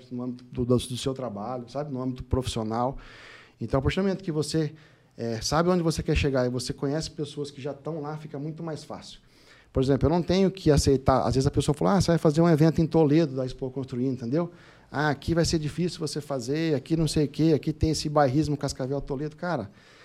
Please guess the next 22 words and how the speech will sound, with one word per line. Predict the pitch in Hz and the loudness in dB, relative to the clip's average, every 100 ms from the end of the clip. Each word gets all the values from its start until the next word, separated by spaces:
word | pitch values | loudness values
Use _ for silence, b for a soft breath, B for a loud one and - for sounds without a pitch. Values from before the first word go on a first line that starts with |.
| B _ | B _
tá | - | -2
noventa | 156 165 165 202 | 2 2 0 -2
por | 202 175 | -2 -4
cento | - 170 | -2 -4
do | 156 | -4
pavilhão | 156 143 131 139 | -2 -2 -2 -2
fechado, | 135 127 - 131 139 | -2 -4 -6 -6 -6
entendeu? | 117 117 135 156 b b b - | -8 -8 -8 -8 b b b -4
E | 127 | -2
assim, | - | 2
eu | 139 | 2
não | 143 | 4
vi | 156 | 4
nenhuma | 180 190 | 2 0
dificuldade, | 185 - 156 135 147 135 | -2 -4 -2 2 4 2
muito | 156 160 | -2 -4
pelo | 165 | -8
contrário. | 151 139 - 131 135 | -8 -10 -8 -8 -8
Então, | 135 160 | -6 -2
se | - | 2
eu | 220 214 B B | 0 0 B B
ouvir | - 156 135 165 147 | 4 6 6 2 0